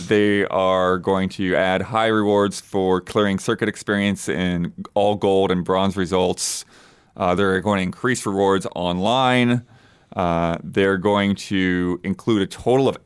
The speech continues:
eight new one-hour endurance race events in missions.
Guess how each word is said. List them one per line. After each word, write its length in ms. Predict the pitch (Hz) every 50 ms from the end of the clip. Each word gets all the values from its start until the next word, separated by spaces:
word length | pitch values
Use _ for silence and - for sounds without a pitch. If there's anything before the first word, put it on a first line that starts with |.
| _ _ -
eight 280 | 95 107 123 131 - _ -
new 340 | 104 104 107 113 113 113 120
one-hour 640 | 113 98 90 107 120 123 117 117 117 113 113 107
endurance 500 | 95 92 85 104 95 95 107 113 107 -
race 260 | - 117 120 123 - -
events 440 | 117 110 117 127 123 - - - - _
in 160 | 104 95 85
missions. 460 | 87 - 104 - 120 120 131 131 -